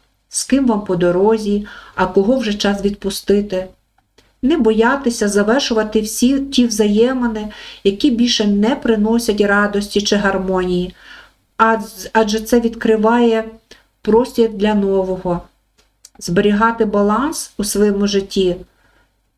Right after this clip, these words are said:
е, м, зберігати, <laughs> власне, баланс у своєму житті. І ви знаєте, м,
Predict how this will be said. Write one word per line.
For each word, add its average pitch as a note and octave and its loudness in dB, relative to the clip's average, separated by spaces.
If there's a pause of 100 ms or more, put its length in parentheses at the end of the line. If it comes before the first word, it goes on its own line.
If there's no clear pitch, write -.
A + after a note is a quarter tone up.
(200)
е, F#3+ 2 (4000)
м, F3+ -4
зберігати, G#3 0
<laughs> G#3+ 2
власне, G3 0
баланс G3 2
у G3+ -6
своєму G3+ 2
житті. F#3 -2 (920)
І G#3 2
ви G#3 2
знаєте, G#3 0 (360)
м, F#3 -6